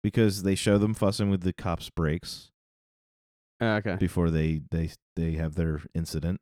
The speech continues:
Speaker 1: and then they show the gremlin messing with her chair.
Speaker 2: How did I miss that?
Speaker 1: 'Cause
Speaker 2: I don't know. That's fine.
Speaker 1: <laughs> Yeah, they're, they're definitely playing off of the, the creatures in the machinery.
Speaker 2: Yeah, the, uh,
Speaker 1: Yeah.
Speaker 2: making the machines malfunction.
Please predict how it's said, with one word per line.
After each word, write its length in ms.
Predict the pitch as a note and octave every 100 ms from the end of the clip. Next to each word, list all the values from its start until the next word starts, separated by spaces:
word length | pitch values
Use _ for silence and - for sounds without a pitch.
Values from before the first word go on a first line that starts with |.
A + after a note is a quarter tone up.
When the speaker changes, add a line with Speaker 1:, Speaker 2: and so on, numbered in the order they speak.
| -
Speaker 1:
and 220 | E2+ E2+
then 140 | D#2+ D#2+
they 180 | D#2+
show 300 | D#2 - E2+
the 100 | E2+
gremlin 340 | E2 E2 D#2+ D#2+
messing 280 | D2+ - E2
with 140 | D2+
her 120 | D#2
chair. 260 | - C#2+ B1
Speaker 2:
How 120 | A#2
did 140 | E3+ D#3+
I 80 | C3+
miss 280 | A2 B2+
that? 180 | - - - _ - _ _ _ _ _ _ _ -
Speaker 1:
'Cause 280 | F#2+ E2 -
Speaker 2:
I 80 | A2+
don't 140 | G#2 G2
know. 140 | F#2+ -
That's 200 | C#3 -
fine. 220 | - G2 G2
Speaker 1:
<laughs> 40 | _ _ _ _ -
Yeah, 180 | E2+ B1+
they're, 220 | B2+ A#2+ F2 -
they're 160 | B2 B2
definitely 400 | C#3 D3 C3 A2
playing 440 | - G2 F#2 E2+
off 240 | D#2+ D2+ D#2+
of 120 | D2+
the, 280 | D2 D2 D2+ _ _ _
the 160 | E2+ D2+ -
creatures 500 | G2+ E2 - D#2+ C#2+
in 220 | D#2+ D#2+
the 60 | D2
machinery. 540 | D2 - D#2 C3 C3
Speaker 2:
Yeah, 260 | C3 A2 G2
the, 300 | G2+ G#2+ G2+
uh, 120 | G2
Speaker 1:
Yeah. 80 | - - _ _ - _
Speaker 2:
making 420 | A#2+ A#2 A2+ A#2
the 60 | G#2
machines 420 | G#2+ - G#2 G#2
malfunction. 600 | G2 G2+ G2+ G#2+ - G#2+